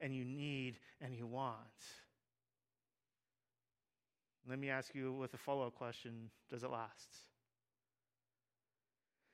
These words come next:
In John chapter four, verses one to fifteen, Jesus makes some big statements about how he alone can satisfy, even showing his humanity to us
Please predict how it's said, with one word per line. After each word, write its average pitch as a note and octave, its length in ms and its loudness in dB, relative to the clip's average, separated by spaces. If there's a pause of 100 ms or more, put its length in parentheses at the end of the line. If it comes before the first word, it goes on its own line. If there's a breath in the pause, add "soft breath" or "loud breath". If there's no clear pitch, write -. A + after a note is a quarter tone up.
(300)
In F#3+ 160 12
John G#3+ 320 12
chapter G3+ 260 12
four, G#3 280 12
verses F3 300 8
one G3 140 12
to F3+ 80 10
fifteen, F#3+ 380 10
Jesus F#3+ 320 6
makes F#3+ 280 12
some F3+ 140 12
big F#3+ 260 12
statements G3 500 12
about F3 300 12
how G#3 460 12
he A#3+ 480 10
alone G3 600 12
can F3+ 180 6
satisfy, D3+ 640 12 (1500)
even A3 280 12
showing A3 480 12
his G3+ 280 12
humanity G3 880 10
to A3 420 6
us D3+ 340 4